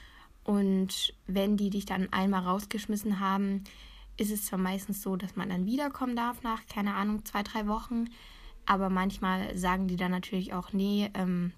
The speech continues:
das war wirklich zu krass und du darfst jetzt wirklich gar nicht mehr wiederkommen.“ Das ist bei der K J P anders. Also wenn du dich da nicht benimmst und ja, mal eine Strafe bekommst, dann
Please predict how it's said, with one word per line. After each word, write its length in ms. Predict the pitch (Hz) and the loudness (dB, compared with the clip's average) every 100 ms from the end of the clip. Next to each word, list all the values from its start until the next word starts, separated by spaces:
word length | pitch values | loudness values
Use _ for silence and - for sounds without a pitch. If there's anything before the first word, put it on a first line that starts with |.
| - | -4
das 160 | 185 | -2
war 160 | 190 180 | -2 -4
wirklich 260 | 190 - | -8 -12
zu 160 | - 190 | -12 -10
krass 420 | - 190 196 202 | -4 0 0 0
und 220 | 185 180 | -2 -2
du 60 | - | -2
darfst 300 | 180 190 - | -2 -2 -4
jetzt 180 | 196 - | -12 -6
wirklich 340 | 185 185 - - - - - | -6 -6 -8 -12 -20 -20 -12
gar 200 | - 202 | -2 0
nicht 180 | 233 233 | 0 -2
mehr 160 | 233 220 | -2 -2
wiederkommen.“ 720 | 220 220 220 - 214 214 214 - - - - - - - | -2 -4 -4 -2 0 0 -2 -6 -20 -20 -20 -20 -20 -10
Das 200 | 233 226 | -8 -4
ist 160 | 208 - | -4 -2
bei 80 | 202 | -2
der 120 | 190 | -2
K 220 | - 190 | -2 0
J 180 | 180 - | 0 -2
P 200 | - - | -6 -2
anders. 440 | 214 233 240 233 - - - - | 0 0 0 -4 -10 -16 -18 -2
Also 220 | 202 190 | 2 4
wenn 120 | 190 202 | 4 2
du 60 | |
dich 220 | 185 190 | 2 -2
da 160 | 196 196 | 0 0
nicht 180 | 208 202 | 0 0
benimmst 540 | 190 196 226 233 - | 2 4 4 0 -2
und 420 | 196 190 185 - - - - - - - - | 2 2 0 -6 -14 -20 -20 -20 -20 -20 -8
ja, 400 | 190 185 185 196 196 - - - | 0 4 4 2 -2 -18 -6 2
mal 160 | 190 | 2
eine 300 | 190 185 185 | 4 2 0
Strafe 520 | 185 - - 190 202 | -4 -4 2 2 0
bekommst, 640 | 196 196 - 196 208 214 - - - - | -2 -2 0 2 2 0 -8 -20 -20 -6
dann 400 | - 190 185 180 | 0 4 4 2